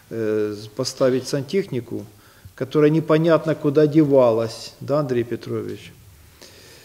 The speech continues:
Вот, поставить в этих помещениях сантехнику, и дальше будем двигаться. Квартир служебных у нас примерно сколько, Яна Алексеевна? Пятнадцать? Пятнадцать квартир есть, то есть для специалистов,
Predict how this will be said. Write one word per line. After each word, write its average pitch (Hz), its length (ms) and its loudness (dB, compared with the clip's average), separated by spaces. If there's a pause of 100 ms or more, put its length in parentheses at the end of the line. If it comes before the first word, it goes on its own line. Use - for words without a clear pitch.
(240)
Вот, 113 460 -10
поставить 131 480 0
в - 20 -2
этих 135 220 -2
помещениях 139 580 -4
сантехнику, 147 720 -4
и 170 600 2
дальше 160 340 0
будем 151 260 -2
двигаться. 113 380 -4
Квартир 151 460 -4
служебных 165 640 0
у 143 60 -4
нас 160 220 -2
примерно 151 420 -4
сколько, 123 420 -4
Яна 107 220 -10
Алексеевна? 107 380 -14 (1700)
Пятнадцать? 196 520 2 (760)
Пятнадцать 175 520 0
квартир 156 380 0
есть, 202 420 -4
то 139 160 0
есть 135 220 0
для 151 480 2
специалистов, 156 920 -2